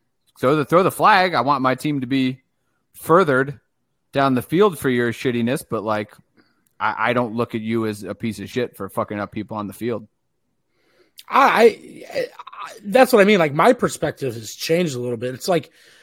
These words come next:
Speaker 2: these guys, di-, you said they signed up for it, but they didn't sign up to get fucking bashed in the head with the helmet like that. Like,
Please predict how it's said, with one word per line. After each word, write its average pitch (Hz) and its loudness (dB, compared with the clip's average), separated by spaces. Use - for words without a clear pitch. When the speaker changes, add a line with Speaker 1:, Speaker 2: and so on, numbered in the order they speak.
Speaker 2:
these 247 6
guys, 240 4
di-, 170 -2
you 196 2
said 190 4
they 170 2
signed 170 2
up 208 2
for 208 4
it, 147 2
but - -6
they 254 6
didn't 349 0
sign 170 0
up 165 -2
to 135 -18
get 139 -6
fucking 131 -4
bashed 143 -2
in 131 -6
the 123 -4
head 135 -4
with 113 -10
the 123 -6
helmet 160 -6
like 101 -18
that. - -14
Like, 117 -14